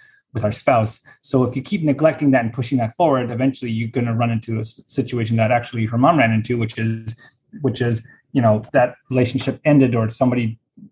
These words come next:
you know, you lost somebody, but, and you left that relationship in a very bad place and now you can't fix it.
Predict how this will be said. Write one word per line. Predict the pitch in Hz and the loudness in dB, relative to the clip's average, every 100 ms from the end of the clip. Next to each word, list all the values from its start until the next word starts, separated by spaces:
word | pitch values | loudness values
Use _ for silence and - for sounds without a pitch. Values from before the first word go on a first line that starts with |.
| _ | _
you | 131 | -8
know, | 113 104 - | -6 -6 -10
you | 107 107 123 | -8 -2 0
lost | 131 131 - - - | 2 2 0 -2 -2
somebody, | 117 110 117 - _ | 0 0 -2 -8 _
but, | - 139 | -8 -4
and | 131 123 120 | -2 -4 -2
you | 131 | -2
left | 131 139 147 151 | 2 2 2 0
that | - | -2
relationship | 135 127 - 120 110 | 0 -2 -2 -4 -2
in | |
a | 113 | -2
very | 110 120 120 110 _ _ - | 0 0 0 -4 _ _ -6
bad | 113 110 110 | 0 0 0
place | - 123 123 | -2 -2 -2
and | 117 | -2
now | 117 | -2
you | 113 | -2
can't | - 101 | -4 -6
fix | - 107 | -8 -16
it. | - | -14